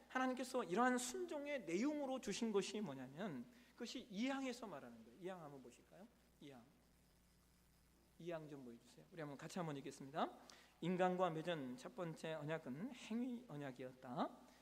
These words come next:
그 행위 언약으로 아담과 그 안에서 그의 후손에게 생명이 약속되었다. 그 언약의 조건은 완전하고 개별적인 순종이었다." 자,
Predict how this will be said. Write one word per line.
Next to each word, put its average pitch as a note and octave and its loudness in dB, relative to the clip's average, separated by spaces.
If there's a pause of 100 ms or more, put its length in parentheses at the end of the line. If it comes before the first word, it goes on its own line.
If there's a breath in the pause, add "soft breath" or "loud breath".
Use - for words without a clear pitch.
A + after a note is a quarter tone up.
그 - 0
행위 G3 2
언약으로 D3+ 0
아담과 C#3 2
그 D3 -6
안에서 C#3 -2 (260 loud breath)
그의 C#3 -4
후손에게 C#3 -6
생명이 A#3 -2
약속되었다. - -14 (440 soft breath)
그 G3 2
언약의 C#3+ 0
조건은 D3 -4
완전하고 C3+ -6
개별적인 C#3+ -12
순종이었다." - -14 (1600 loud breath)
자, C#3+ -8